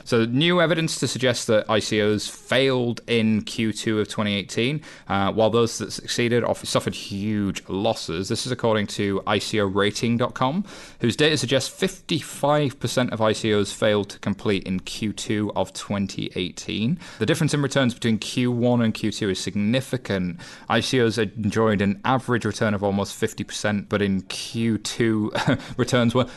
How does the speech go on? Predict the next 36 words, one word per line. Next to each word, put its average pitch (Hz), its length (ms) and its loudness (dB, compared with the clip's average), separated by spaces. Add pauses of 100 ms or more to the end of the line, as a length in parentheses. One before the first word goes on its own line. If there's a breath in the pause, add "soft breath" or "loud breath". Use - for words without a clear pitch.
minus 160 420 2
fifty-five 147 640 2
percent. 80 440 -4 (180 loud breath)
But 160 100 4
while 196 180 4
that 226 140 0
failure 190 300 2
rate 160 240 2
is 117 180 0
increasing, 117 1200 0
uh, 101 280 0
investment's 110 600 -2
not. 120 200 2
In 117 100 0
fact, - 360 -2
the 113 80 0
amount 117 400 2
of - 140 -8
money 117 180 2
pouring 107 300 0
into 104 240 -2
I 95 100 2
C 98 220 -2
O 92 40 0
tokens 90 540 -4
is 92 320 -4
rising. 98 880 -2 (300 loud breath)
Uh, 104 140 2
Business 139 360 2
Insider 135 340 4
notes 123 380 0
that 104 300 2
the, 104 340 2
out 110 140 4
of, - 220 -4
uh, 101 380 2